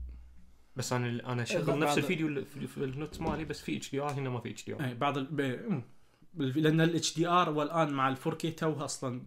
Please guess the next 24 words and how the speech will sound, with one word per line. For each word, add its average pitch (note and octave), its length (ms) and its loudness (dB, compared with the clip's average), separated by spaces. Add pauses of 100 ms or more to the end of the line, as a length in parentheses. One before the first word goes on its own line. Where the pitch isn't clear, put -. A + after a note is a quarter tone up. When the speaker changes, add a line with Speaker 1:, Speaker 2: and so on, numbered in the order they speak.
(140)
Speaker 2:
قامت B2+ 220 -4
تشتغل D#3 420 -4
عندنا C#3+ 300 -4
في D#3 120 -8
ال-، A2+ 280 -8 (640)
في - 180 -18
أبل، D3 280 -2 (100)
في - 120 -14
ال B2 60 -4
اي A#2 100 -2
او A#2+ 40 -6
اس A2+ 120 -6
فورتين. D3 460 -6 (360)
فبعض C#3 440 2
الفيديوهات B2+ 540 -2
إذا A#2 120 -6
كانوا B2 300 -6
مثلًا A#2 360 -6
اتش B2 160 -10
دي C3 120 -4
ار C3+ 200 -2
تشوف - 400 -8
مثلًا A#2 200 -6
الميزة. A#2 600 -4